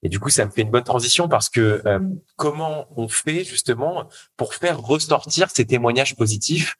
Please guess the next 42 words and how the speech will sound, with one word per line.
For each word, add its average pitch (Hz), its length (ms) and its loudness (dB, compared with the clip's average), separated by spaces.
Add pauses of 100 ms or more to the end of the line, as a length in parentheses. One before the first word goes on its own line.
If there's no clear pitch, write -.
(180)
pour - 100 -4
faire 123 180 2
ressortir 143 520 4
ces 113 280 4
avis, 120 360 2 (460)
euh, 98 160 0
afin 113 320 2
que 139 100 -4
les 107 160 -2
gens 147 220 -4
qui 113 220 -8
hésitent 113 580 -10 (480)
puissent - 300 0
les 131 100 2
voir ? - 380 -2 (680)
En 107 100 2
fait, - 380 0
il 113 80 -2
y 110 80 6
a, 107 180 6
il 107 80 -2
y 107 60 4
a 107 40 2
deux 127 140 2
choses. 156 460 0
La 98 160 2
première, 147 480 2
c'est, 123 480 2
euh, 92 180 -4
la 104 100 0
stratégie 127 760 0
de 98 100 -4
récolte 139 540 0
d'avis 110 500 2 (240)
positifs. 120 600 0
Évidemment, 92 400 -2
on 151 40 -4
va 95 80 0
essayer 90 200 -2
de 78 60 -8
récolter 98 380 2
le 110 160 -4